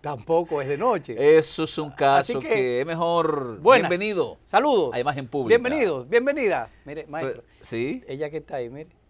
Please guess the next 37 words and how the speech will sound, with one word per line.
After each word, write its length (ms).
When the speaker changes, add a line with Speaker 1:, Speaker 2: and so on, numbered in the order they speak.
Speaker 1:
¿Usted 140
está 140
viendo? 260
Está 140
destapando 440
una 100
botella 360
de 80
vino. 240
Speaker 2:
Ajá, 560
ay, 140
sí, 300
Speaker 1:
¿Usted 140
Speaker 2:
muy 20
Speaker 1:
sabe 140
Speaker 2:
bien. 60
Speaker 1:
por 100
qué 80
está 180
destapando 440
una 100
botella 280
de 60
vino? 260
Speaker 2:
¿Por 160
qué? 300
Speaker 1:
Porque 240
ella 80
está 180
destapando 720
una 120
botella 400
a 40
la 80
que 100
traen 320
tapa. 420